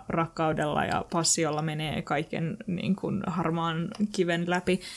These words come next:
Ja semmonen tavallaan kypsä versio tästä olisi todennäköisesti, että Remi ei vaan mysteerisesti olisi nerorotta, koska sitä, se, se vaan on jotenkin siellä maaseudulla jo ollessaan oppinut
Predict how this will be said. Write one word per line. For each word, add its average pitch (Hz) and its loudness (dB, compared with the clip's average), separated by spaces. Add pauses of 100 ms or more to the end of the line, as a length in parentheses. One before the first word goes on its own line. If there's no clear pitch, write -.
(360)
Ja 190 12
semmonen 202 10 (1040)
tavallaan 196 10
kypsä 262 12
versio 214 10
tästä 170 6
olisi 170 6 (840)
todennäköisesti, 185 8
että 165 0 (480)
Remi 185 8
ei 208 12
vaan 202 12
mysteerisesti 190 10
olisi 190 10
nerorotta, 202 8 (120)
koska 175 6
sitä, 214 10 (120)
se, 208 8
se 214 8
vaan 214 12
on 202 10
jotenkin 185 8
siellä 170 6
maaseudulla 165 6
jo 156 4
ollessaan 165 4
oppinut 160 0